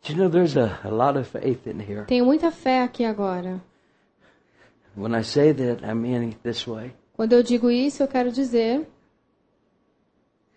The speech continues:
Speaker 1: I don't feel any harm.
Speaker 2: que eu não sinto nenhum problema.
Speaker 1: In other words,
Speaker 2: Ou seja,
Speaker 1: there's a lot of faith in here.
Speaker 2: existe muita fé aqui.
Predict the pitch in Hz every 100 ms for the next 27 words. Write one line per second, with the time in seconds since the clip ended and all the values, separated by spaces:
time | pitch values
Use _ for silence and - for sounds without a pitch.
0 | _ _ _ 58 _ _ _ _ _ _
1 | _ _ _ _ _ _ - 110 131 127
2 | 113 131 120 120 113 107 117 117 110 104
3 | 92 - - 254 247 262 254 269 269 -
4 | 277 294 - 226 214 - - 233 240 269
5 | 302 247 220 226 233 - 131 131 113 113
6 | 113 - - - _ _ 220 220 - 214
7 | 226 262 302 - _ - 147 131 110 135
8 | 143 113 - 120 117 - - - 90 -
9 | - - 226 240 233 254 262 285 285 262
10 | 247 233 214 185